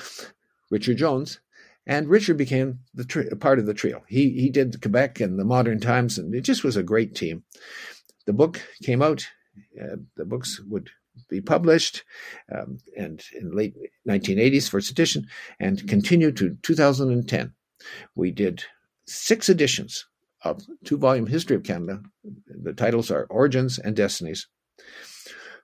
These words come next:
Barbara Grant, Doug's wife, organized a wonderful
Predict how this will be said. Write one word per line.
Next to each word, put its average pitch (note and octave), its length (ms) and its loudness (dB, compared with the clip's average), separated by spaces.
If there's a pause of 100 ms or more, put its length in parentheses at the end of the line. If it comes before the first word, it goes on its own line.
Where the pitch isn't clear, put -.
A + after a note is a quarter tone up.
(340)
Barbara A2+ 420 4 (1400)
Grant, D3+ 380 0 (800)
Doug's - 260 -4
wife, E3+ 300 0 (340)
organized G#2+ 400 2
a F2+ 60 -2
wonderful G3+ 640 0